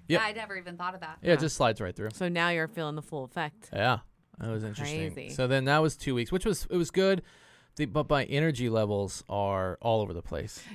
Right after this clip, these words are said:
Speaker 3: Yeah, you
Speaker 1: Like
Speaker 3: were remarking me saying how fatigued you felt.
Speaker 1: Yeah, 'cause then I was like, "Okay, I wanna get up and start walking,"
Speaker 2: Mm-hmm.
Speaker 1: um, during that phase, uh, 'cause I didn't do any exercise during the liquid phase. Um, and so then the, the pureed phase, I'm like, "Okay, I have some food in me.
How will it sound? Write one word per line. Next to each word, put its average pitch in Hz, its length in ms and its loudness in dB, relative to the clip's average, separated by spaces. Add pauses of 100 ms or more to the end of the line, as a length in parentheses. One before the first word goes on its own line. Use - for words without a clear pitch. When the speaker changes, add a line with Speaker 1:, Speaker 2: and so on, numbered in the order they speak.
Speaker 3:
Yeah, 175 260 4
you 160 120 0
Speaker 1:
Like 202 100 0
Speaker 3:
were 247 180 6
remarking 175 480 0
me 160 140 -4
saying 160 380 -6
how 139 240 -6
fatigued 160 520 -10
you 82 80 -10
felt. - 380 -10
Speaker 1:
Yeah, 143 420 6
'cause 135 180 0
then 151 160 2
I 143 100 4
was 135 160 2
like, 123 140 4
"Okay, 117 280 2
I 95 140 0
wanna 147 240 0
get 127 160 2
up 117 120 2
and 107 80 -8
start 87 200 -6
walking," 107 600 -6
Speaker 2:
Mm-hmm. 180 480 -16
Speaker 1:
um, 110 280 -2
during 110 360 -2
that 104 220 -2
phase, 98 640 0
uh, 98 140 -4
'cause - 120 -6
I 151 60 4
didn't 139 140 -2
do 123 240 0
any 131 200 0
exercise 101 760 -2
during 104 180 -4
the 92 80 -4
liquid 90 300 -8
phase. 50 460 -6 (500)
Um, 98 600 0
and 110 280 -4
so 123 160 2
then 110 180 -2
the, 101 260 -2
the 98 160 -4
pureed 143 340 2
phase, 107 300 0
I'm 101 120 -6
like, 95 160 -8
"Okay, 110 140 -8
I 123 40 -2
have 123 80 -2
some 156 140 -4
food 143 240 2
in 131 140 4
me. 123 340 -2